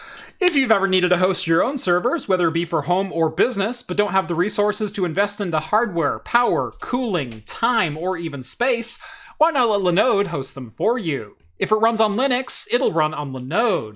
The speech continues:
That includes most of the software from tutorials you've seen on my channel, like how to run your own ad blocking recursive D N S servers, V P N gateways, your own cloud-based Plex servers, and more.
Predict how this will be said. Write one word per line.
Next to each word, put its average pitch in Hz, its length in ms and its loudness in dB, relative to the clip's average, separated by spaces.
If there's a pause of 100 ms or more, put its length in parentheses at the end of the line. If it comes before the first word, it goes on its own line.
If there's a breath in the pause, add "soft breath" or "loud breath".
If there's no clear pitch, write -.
(120)
That 196 120 2
includes 214 380 0
most 240 220 2
of - 40 -8
the 208 60 -6
software 208 400 2
from 190 180 -4
tutorials 226 580 0
you've 190 160 -6
seen 135 220 -8
on 120 100 -6
my 117 140 -8
channel, 175 580 -2
like 165 220 0
how 202 140 2
to 202 60 2
run 196 180 2
your 185 160 2
own 202 140 0
ad 175 220 0
blocking 180 380 2
recursive 170 540 -2
D 147 100 -6
N 156 140 -2
S 254 180 0
servers, 220 560 2
V 254 160 0
P 226 160 -2
N 208 140 -2
gateways, 190 600 -2
your 180 140 2
own 170 140 0
cloud-based 175 560 0
Plex 262 240 0
servers, 190 560 0
and 127 320 -8
more. 156 480 0